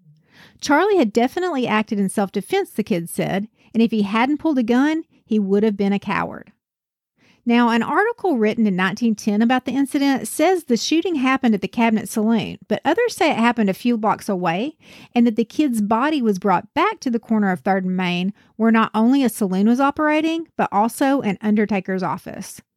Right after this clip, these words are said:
That seems pretty convenient to have an undertaker so nearby the places where people tended to die violently on the reg.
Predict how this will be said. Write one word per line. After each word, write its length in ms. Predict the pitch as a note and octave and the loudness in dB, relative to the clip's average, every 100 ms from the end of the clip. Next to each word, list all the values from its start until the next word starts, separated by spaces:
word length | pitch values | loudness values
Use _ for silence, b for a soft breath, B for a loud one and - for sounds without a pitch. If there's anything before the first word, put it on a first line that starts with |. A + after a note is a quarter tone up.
| _ _ _ _ | _ _ _ _
That 280 | G#3+ D4+ G4 | 0 0 -2
seems 200 | A#4+ A#4 | -4 -2
pretty 220 | - G#4 | 0 0
convenient 640 | G4 E4+ F#4+ G#4 A#3 F#3+ | 2 0 0 0 0 2
to 60 | A3 | 0
have 100 | G#3+ | 0
an 100 | G3+ | 2
undertaker 560 | A3+ C#4+ B3+ A3+ G#3 G3 | 2 2 0 0 0 -2
so 300 | - A#3+ D4 | 0 0 2
nearby 380 | E4+ D4+ C#4 | 0 2 0
the 80 | A#3+ | 0
places 480 | - B3 C4+ D#4 B3+ | 0 0 2 0 2
where 180 | A#3 A3+ | 0 0
people 320 | F#4 - G4 | -2 -2 -4
tended 300 | - F4+ F4 | -2 -2 -2
to 60 | C4+ | 0
die 240 | C4+ C#4+ | 0 0
violently 540 | C#4 D#4 C#4+ - G#3+ | 0 0 -2 -2 0
on 140 | A3 A3+ | 2 0
the 80 | A#3 | -2
reg. 440 | C4+ - - | -4 -6 -10